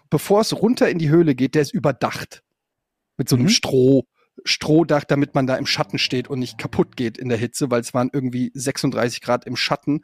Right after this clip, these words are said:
Speaker 1: und, äh, vor dieser Tropfsteinhöhle ist quasi null Schatten, also du gehst da wirklich komplett kaputt, ähm, außer in diesem überdachten Bereich. So, und dann kommen wir also dahin und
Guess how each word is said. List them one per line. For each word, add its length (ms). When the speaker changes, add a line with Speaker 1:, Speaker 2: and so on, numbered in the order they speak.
Speaker 1:
und, 320
äh, 280
vor 340
dieser 180
Tropfsteinhöhle 720
ist 160
quasi 300
null 320
Schatten, 420
also 180
du 40
gehst 180
da 100
wirklich 480
komplett 440
kaputt, 380
ähm, 340
außer 240
in 80
diesem 220
überdachten 480
Bereich. 280
So, 80
und 40
dann 100
kommen 160
wir 100
also 140
dahin 340
und 300